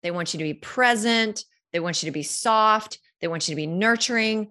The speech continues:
They want you to be caring. They want you to be loving. They want you to be gentle, all those things, which we are not typically all those things while we are coaching our clients or leading team meetings or,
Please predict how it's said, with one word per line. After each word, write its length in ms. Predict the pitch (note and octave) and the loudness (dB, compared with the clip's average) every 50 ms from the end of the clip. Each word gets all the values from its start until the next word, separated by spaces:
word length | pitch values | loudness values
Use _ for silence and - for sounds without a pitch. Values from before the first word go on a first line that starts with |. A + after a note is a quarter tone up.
| _ _ _ - | _ _ _ -8
They 60 | F#3+ | -6
want 200 | F3 F3+ E3 - | -4 -4 -4 -4
you 60 | - D#3+ | -4 -4
to 80 | D#3+ | -6
be 20 | D3+ | -6
caring. 920 | - - - - A3 A#3+ B3 B3 B3 B3 A#3+ A#3 A#3 A#3 A3+ A3+ A3+ A3 A3+ - _ _ - | -8 -10 -8 -2 0 2 4 6 6 6 6 6 6 4 4 2 2 -2 -4 -10 _ _ -4
They 100 | C#3+ D3+ | -4 -4
want 160 | D#3+ - - | -4 -4 -6
you 80 | D#3 D3 | -6 -4
to 40 | |
be 140 | D#3 D#3 D#3 | -4 -4 -4
loving. 840 | E3 F3 G3 A#3+ C4+ C#4+ C#4+ B3 C4 C4+ C4+ C4+ C4 B3+ B3+ B3 A#3+ - _ _ - | -2 0 2 4 4 4 4 2 2 2 2 2 0 0 -2 -4 -6 -10 _ _ -6
They 80 | F#3 F3 | -4 -4
want 180 | E3+ F3 C3+ | -2 -2 -4
you 80 | D#3+ D#3+ | -4 -4
to 60 | E3+ | -4
be 120 | E3+ D#3 | -6 -6
gentle, 1000 | C#3+ D#3 D3+ - A3+ A#3+ B3 A#3+ A#3 - A#3+ A#3+ A#3 A#3 A3+ A3+ A3+ A3+ - _ _ _ _ - | -6 -4 -2 0 2 2 2 2 0 -2 0 2 2 4 4 4 2 0 -6 _ _ _ _ -2
all 160 | G#3+ B3+ C4 | 0 2 4
those 220 | C#4+ D4 D4 D4 | 4 2 2 -2
things, 500 | - G#3 F3+ F3 F#3+ A#3 C4+ C4 - - _ _ _ _ _ _ _ _ _ | -4 -4 -2 -2 -4 -6 -10 -12 -16 -20 _ _ _ _ _ _ _ _ _
which 200 | - G#3+ G#3+ - | -4 -4 -4 -2
we 160 | C4+ B3 A#3 A3+ | 0 0 0 2
are 100 | A3 G#3+ | 2 2
not 360 | G#3 A#3+ C#4+ D4+ - - - | 2 2 2 0 -2 -6 -14
typically 640 | - - - F4 E4+ F4 E4 - - G#3 F#3 F3 | -12 -10 -10 -8 -6 -6 -6 -2 -2 -2 0 0
all 180 | - - F#3+ F#3+ | 2 2 2 4
those 280 | F3+ F3+ E3+ E3 - | 4 0 0 -2 -6
things 500 | - D#3 D3+ D3 D#3+ F3+ G#3+ A3+ A3+ - _ _ _ _ - | -8 -8 -8 -8 -6 -6 -8 -8 -8 -10 _ _ _ _ -2
while 340 | E3 F#3 F#3 F#3 G3 G#3 G#3 | 2 4 4 4 4 4 4
we 220 | A3 A3 A3 - | 4 2 2 2
are 540 | - F3 E3+ E3+ E3+ E3+ F3 F3+ F#3+ - _ _ _ _ - | 2 4 4 6 6 6 4 4 2 -4 _ _ _ _ -6
coaching 300 | F#3 E3+ F3 - A3 G#3 | -6 -4 -4 -4 -2 0
our 100 | A3 A3+ | -2 -2
clients 500 | A3+ - D4 D#4 D4 A3+ F3 C#3 C#3+ - - | 0 0 0 0 2 0 0 -2 -4 -8 -6
or 460 | - F3 E3+ F3 F3 E3+ E3 E3 - _ - | -4 -2 0 2 2 0 0 -2 -6 _ -10
leading 460 | F3 F3+ F#3 F#3+ G3+ G3 G#3+ G#3+ G#3+ | -8 -6 -4 -4 -2 -2 -2 -4 -4
team 300 | G#3+ - - B3 A#3 A#3 | -6 -6 -6 -4 -4 -2
meetings 500 | A3+ B3 C4+ B3 A#3+ G3 E3+ D#3+ D3+ D3 | -2 -2 -2 -2 -4 -4 -4 -6 -10 -10
or, 520 | - - E3+ F3 F3+ F3 F3 F3 F3 F3 | -8 -4 -2 -2 0 0 0 0 -2 -4